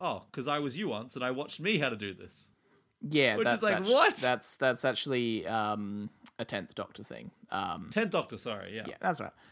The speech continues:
Speaker 2: Yeah, it's
Speaker 1: And
Speaker 2: like a, because
Speaker 1: <laughs> I
Speaker 2: those
Speaker 1: was
Speaker 2: were
Speaker 1: like,
Speaker 2: a
Speaker 1: "What?"
Speaker 2: bunch of, like,
Speaker 1: <laughs>
Speaker 2: D V D extras they filmed, and it was one of these, like, you know, five-minute little snippets they did. Um, but yeah,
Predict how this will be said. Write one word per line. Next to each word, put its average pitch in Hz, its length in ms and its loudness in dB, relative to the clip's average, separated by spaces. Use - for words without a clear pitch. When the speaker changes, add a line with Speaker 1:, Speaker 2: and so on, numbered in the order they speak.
Speaker 2:
Yeah, 120 160 2
it's - 160 -6
Speaker 1:
And 104 80 0
Speaker 2:
like 110 180 0
a, 107 300 -2
because 107 200 -8
Speaker 1:
<laughs> - 20 -2
I 120 40 2
Speaker 2:
those 120 100 2
Speaker 1:
was 110 80 4
Speaker 2:
were - 80 4
Speaker 1:
like, 117 60 0
Speaker 2:
a 113 80 0
Speaker 1:
"What?" 113 60 -2
Speaker 2:
bunch 127 260 0
of, - 80 -6
like, 104 300 -2
Speaker 1:
<laughs> 320 100 -6
Speaker 2:
D 117 160 -2
V 107 160 -4
D 104 200 -6
extras 98 460 -6
they 98 160 -4
filmed, 95 440 -8
and 107 80 -8
it - 60 -10
was 104 140 -10
one 104 140 -6
of 101 80 -6
these, 101 200 -8
like, 101 360 -8
you 110 80 -6
know, 92 160 -6
five-minute 98 640 -6
little 95 280 -10
snippets - 460 -12
they - 180 -14
did. 92 280 -10
Um, 95 340 -6
but 135 120 -4
yeah, 117 140 2